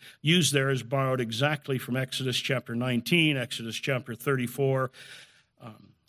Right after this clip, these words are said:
the, the correspondences go further. Um, at Moses at the outset promised blessings, uh, if you keep the law. Uh, Jesus promises blessings at the very outset of his Sermon on the Mount.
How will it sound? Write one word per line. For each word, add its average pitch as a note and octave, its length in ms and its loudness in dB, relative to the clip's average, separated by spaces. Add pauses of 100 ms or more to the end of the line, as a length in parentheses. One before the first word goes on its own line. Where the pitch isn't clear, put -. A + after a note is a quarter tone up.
(120)
the, F3+ 380 0
the E3 140 2
correspondences E3+ 880 2
go C#3+ 160 4
further. D#3 560 4 (420)
Um, A#2+ 320 -10
at D3 180 4
Moses E3 480 4
at C#3 120 2
the C#3 160 4
outset D#3+ 640 2
promised C#3 500 0
blessings, E3 720 4 (400)
uh, B2 300 -6
if D3 200 -4
you E3+ 80 6
keep F3+ 360 2
the D#3 100 2
law. E3 460 2 (540)
Uh, G#2+ 60 -12
Jesus B2+ 460 0
promises C#3+ 580 0
blessings C#3+ 560 2
at C3 140 -2
the B2+ 80 -2
very C3+ 240 4
outset D3+ 420 2
of A#2+ 60 -2
his A#2+ 100 0
Sermon C3+ 340 2
on B2+ 120 0
the B2 60 2
Mount. C3+ 440 2